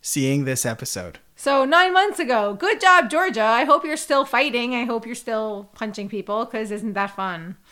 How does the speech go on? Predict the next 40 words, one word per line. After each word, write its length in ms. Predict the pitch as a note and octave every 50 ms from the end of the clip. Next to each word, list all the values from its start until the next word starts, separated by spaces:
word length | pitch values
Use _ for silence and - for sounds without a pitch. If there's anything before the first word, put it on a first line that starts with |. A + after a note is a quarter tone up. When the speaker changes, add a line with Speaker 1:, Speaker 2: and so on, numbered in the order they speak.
| _ _
Speaker 1:
Yeah. 380 | - A#3 C#4+ C#4 A#3 D3+ F2+ - - - _ - -
Speaker 2:
Also, 420 | - E4+ A4 - - F#4 D4+ D4
we 80 | D4+ D4+
forgot 320 | - D4 C#4+ - - B3
to 80 | A#3+ -
mention 240 | C#4+ D4+ - C#4 C#4
Olivia 380 | C#4 B3+ D4+ E4+ F4+ F4+ C4 A3
was 160 | A3 G#3 G3
getting 240 | G#3+ G3+ G3 G3 G3
married. 380 | G3 F#3+ F#3+ F#3+ F#3+ F#3 F3+
Wasn't 220 | A3+ A#3+ C4+ D4+ -
she 100 | F4+ D#4+
on 80 | D4
a 40 | B3+
reality 440 | B3 A#3+ B3 C4 C#4 D4 C#4+ D4 D4+
show 260 | - - D4+ D4 D4+
then? 320 | D4+ D4+ D4+ D4 D4 C4 - - -
Wasn't 240 | B3+ C4 D#4 C#4+ B3
she 80 | - B3+
promoting 400 | - C#4 C4+ C4 C4+ C4+ C4+ C#4
her 100 | B3+ B3
show 480 | B3+ - B3+ B3+ B3+ B3+ B3+ C4 C4
that 140 | C4+ B3+ B3+
she's 160 | - C4 A#3
doing 240 | A3 B3+ B3+ A#3+ A3+
about 180 | G3+ G#3+ A3+ G#3+
getting 240 | B3 A#3+ B3 B3
married? 480 | B3 B3 B3 B3+ B3 B3 B3 B3+ D#4 - _ _ _ _
Speaker 1:
Yeah, 180 | A3+ A3 A#3 G#3+
she's 440 | - - F#3 F#3+ F#3 D#3+ D3 E3+ - _ _ _ - A3
got 180 | F3+ E3+ F3 F3
a 60 | E3
show 240 | - - F#3 F3+ F3+
right 200 | F3+ F#3 G3+ F#3
now 300 | F3+ F3 F3 F3 E3+ D#3
called 440 | - - E3 D#3 D#3 D#3+ D3+ - - -
Olivia 600 | D#3 D3 C#3 D3+ D#3+ D#3 D3 E3 E3 E3 E3 D3
Meets 400 | C#3+ D3 D3+ D#3+ D#3 - - -
Her 180 | - D3 C#3+ C#3
Match. 720 | C3+ C3+ C#3 B2 A2 - - _ - - - - -